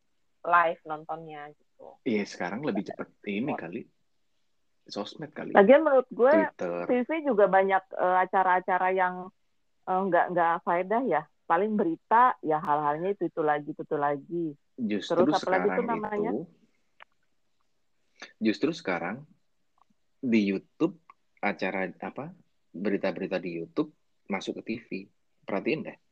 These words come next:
Speaker 2: acara-acara.
Speaker 1: Iya,
Speaker 2: Beberapa
Speaker 1: betul
Speaker 2: kan acara
Speaker 1: sih.
Speaker 2: begitu.
Speaker 3: Terus, eh, eh,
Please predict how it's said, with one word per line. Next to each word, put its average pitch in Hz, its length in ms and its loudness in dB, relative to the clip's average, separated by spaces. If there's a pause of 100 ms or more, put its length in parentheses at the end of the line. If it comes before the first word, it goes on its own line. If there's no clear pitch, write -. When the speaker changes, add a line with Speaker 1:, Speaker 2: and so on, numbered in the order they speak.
(480)
Speaker 2:
acara-acara. 85 600 -8
Speaker 1:
Iya, 175 160 -2
Speaker 2:
Beberapa - 240 -4
Speaker 1:
betul 160 80 -10
Speaker 2:
kan 156 160 -8
acara 131 200 -10
Speaker 1:
sih. - 120 -14
Speaker 2:
begitu. - 300 -12 (3500)
Speaker 3:
Terus, 226 180 4 (140)
eh, 185 400 6 (400)
eh, 175 200 2